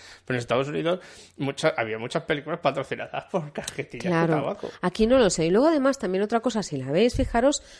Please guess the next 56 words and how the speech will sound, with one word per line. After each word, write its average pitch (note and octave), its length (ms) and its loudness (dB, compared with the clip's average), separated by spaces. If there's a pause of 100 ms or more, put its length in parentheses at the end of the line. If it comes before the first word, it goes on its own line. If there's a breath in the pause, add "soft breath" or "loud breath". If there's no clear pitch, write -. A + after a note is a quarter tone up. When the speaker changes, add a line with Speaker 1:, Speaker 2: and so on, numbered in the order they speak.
(100 loud breath)
Speaker 2:
fijaros B3+ 440 2
en C#4 80 2
la F#3 100 0
cajetilla D#3+ 560 0
de C#3 100 -6
tabaco, C#3 380 -10
porque F3+ 260 0
no A3 80 2
es D#4 160 2
una C#4+ 160 2
cajetilla F3+ 520 0
como C#3 180 -4
la C3+ 120 -6
que D3+ 100 -4
nosotros D#3+ 300 -4
vemos D#3+ 260 -4
ahora C#3+ 120 -14
aquí. A#3+ 240 -4 (340 loud breath)
Es A3 120 0
como F#3+ 320 0
una C4+ 220 4
caja D4 260 -2
de C4+ 80 4
puro, F4 340 2
pero G#3 160 2
más F#3 140 2
finita. E3+ 420 -4 (560)
O G3+ 60 -6
sea, G3 120 0
Speaker 1:
Sí. F#3 40 2
Speaker 2:
más G3 100 -2
chiquitita. F3 380 0
Una B3 200 0
cosa C#4 180 -2
muy G3 140 -4
rara, D3+ 280 -14
tío. F2 300 -14 (480 loud breath)
No G3+ 80 4
sé, F#3+ 100 2
me F3 80 2
llamó F3 160 6
la G3 80 4
atención. D#3 480 0
Y G3+ 100 2
luego B3 220 8
también C4+ 240 4
una A#3 180 2
cosa A#3+ 200 0
que E3+ 80 -6
me E3 80 -6
hizo A3 120 -8
mucha B3 300 -4
gracia G#3 340 -4
de F3 80 -6
la E3+ 120 -10
peli, G3 340 -8